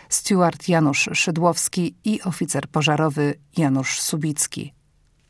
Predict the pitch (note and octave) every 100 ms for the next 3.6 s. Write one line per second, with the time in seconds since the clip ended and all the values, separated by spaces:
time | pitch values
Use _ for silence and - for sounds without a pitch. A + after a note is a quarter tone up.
0 | _ - D3 - D3 D#3 D#3+ D#3 C#3 D#3
1 | D3+ D3 C#3+ - D#3 E3 D#3 D3 D3 E3
2 | - - F#3 F3 F3+ D#3+ D3 D#3+ D#3+ D3+
3 | D3 D#3+ D3+ C#3 D#3 F#3+